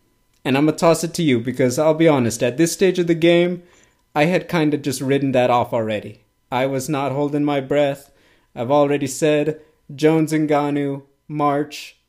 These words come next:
I don't need to talk about anything else anymore." What about you?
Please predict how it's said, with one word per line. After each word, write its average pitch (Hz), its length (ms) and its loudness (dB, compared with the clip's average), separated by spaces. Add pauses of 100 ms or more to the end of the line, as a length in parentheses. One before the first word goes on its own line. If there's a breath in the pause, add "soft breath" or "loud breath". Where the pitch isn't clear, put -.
(100)
I 135 140 -2
don't 143 160 -4
need 143 140 -2
to 135 80 -6
talk 131 340 -8
about 127 260 -2
anything 127 380 -4
else 117 240 -8
anymore." 110 400 -10 (100)
What 135 140 -10
about 120 240 -8
you? 107 180 -14